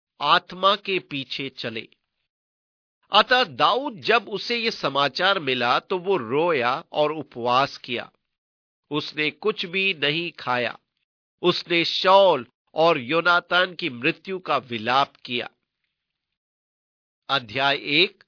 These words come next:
पद ग्यारह से लेकर चौदह तक। तब दाऊद ने अपने कपड़े पकड़कर फाड़े,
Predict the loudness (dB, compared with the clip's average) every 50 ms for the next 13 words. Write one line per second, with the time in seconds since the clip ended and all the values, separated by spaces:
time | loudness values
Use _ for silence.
0 | _ _ _ _ _ _ _ _ _ 0 0 0 0 -4 -14 -6 -4 0 0 2
1 | 2 2 0 0 -4 -6 -4 -2 -2 -4 -2 -4 -8 -8 -8 _ -8 -6 -6 -4
2 | -2 -2 -2 -2 -2 -6 -16 -16 _ _ _ _ _ _ _ _ _ _ _ _
3 | _ _ _ _ _ _ _ _ _ _ _ 4 4 4 2 -6 -4 0 2 4
4 | 4 4 2 0 -2 -4 -2 0 2 2 2 0 -2 -6 -16 _ _ _ _ _
5 | _ _ 4 4 4 4 0 2 2 2 2 2 _ 0 0 0 2 2 2 2
6 | 2 2 -2 _ _ -6 -6 0 0 2 2 2 0 -2 -2 -2 -2 -6 -8 -2
7 | 2 4 4 4 2 -2 -4 -6